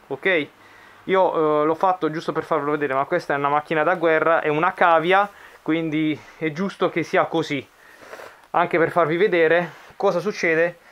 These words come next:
se, eh, noi non mettiamo il nastro carta, la guarnizione diventa rosa.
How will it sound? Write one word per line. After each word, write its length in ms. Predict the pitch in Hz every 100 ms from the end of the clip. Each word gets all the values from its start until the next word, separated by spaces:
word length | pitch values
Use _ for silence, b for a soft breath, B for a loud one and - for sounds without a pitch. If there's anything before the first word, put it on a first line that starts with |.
| B B -
se, 300 | 180 180 165
eh, 260 | 160 151 151
noi 180 | 190
non 100 | 165
mettiamo 380 | 185 202 180 160
il 40 | 151
nastro 320 | 156 - 156
carta, 540 | 147 135 - 196 208 - _ _ b b b b b
la 140 | 160
guarnizione 580 | 165 190 220 226 190 170
diventa 340 | 160 165 165
rosa. 420 | 139 123 120 131